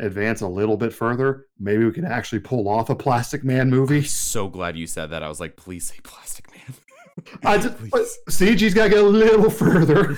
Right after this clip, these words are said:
Speaker 2: <laughs> Yeah, that, that's fair. That's fair.
Speaker 1: 'Cause if they don't, if, 'cause if you don't, if you don't do that C G I right, that's some nightmare fuel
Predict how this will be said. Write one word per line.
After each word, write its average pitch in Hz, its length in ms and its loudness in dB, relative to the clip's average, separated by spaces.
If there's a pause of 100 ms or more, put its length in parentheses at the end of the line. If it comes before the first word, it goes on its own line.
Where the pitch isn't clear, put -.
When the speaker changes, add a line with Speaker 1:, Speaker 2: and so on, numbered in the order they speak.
(140)
Speaker 2:
<laughs> - 120 -10
Yeah, 202 240 2
that, 151 340 -4
that's 147 220 -2
fair. 82 400 -8 (320)
That's 127 220 -2
fair. - 160 -2
Speaker 1:
'Cause 180 100 4
if 160 100 0
they 175 120 4
don't, 220 280 -2
if, 185 360 -2 (320)
'cause 160 120 0
if 147 140 -4
you 196 80 -2
don't, - 300 -6 (340)
if - 160 -8
you 170 100 0
don't 190 220 2
do 180 140 2
that 170 160 0
C 175 200 -2
G 151 200 2
I 147 160 2
right, 107 300 -4 (140)
that's 160 220 0
some 104 260 -2
nightmare 143 460 2
fuel 139 340 2